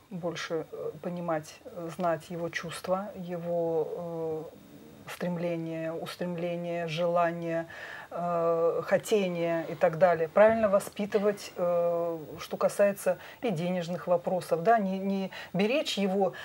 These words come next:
нежную психику до его пенсии, а все-таки уже как-то вот по возрасту, э, можно и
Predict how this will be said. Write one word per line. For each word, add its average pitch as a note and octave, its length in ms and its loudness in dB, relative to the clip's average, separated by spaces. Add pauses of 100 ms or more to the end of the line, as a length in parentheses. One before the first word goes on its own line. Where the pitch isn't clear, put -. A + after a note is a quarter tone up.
(140)
нежную G3+ 500 4
психику F3 760 0 (380)
до G#3 160 8
его G3 220 4
пенсии, E3+ 760 0
а F#3+ 120 4
все-таки C#4+ 500 0 (120)
уже A3 280 2
как-то A3 320 6
вот F#3 220 -2
по G3 140 8
возрасту, A3 600 2
э, D#3 800 -4
можно G3 400 0
и F3 300 -6